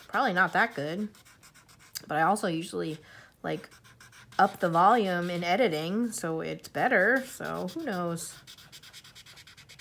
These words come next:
If I was a better editor, I would have to, like, edit these things out, but I am not. So we're just gonna have to deal with potential stomach gurgling.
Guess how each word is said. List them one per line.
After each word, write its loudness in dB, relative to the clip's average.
If -14
I 4
was 4
a 0
better 4
editor, 0
I 0
would -2
have -4
to, -12
like, -8
edit -6
these -4
things -8
out, 0
but 0
I 0
am 0
not. -4
So -6
we're -2
just -8
gonna 0
have 0
to -8
deal 2
with 2
potential 2
stomach 2
gurgling. -2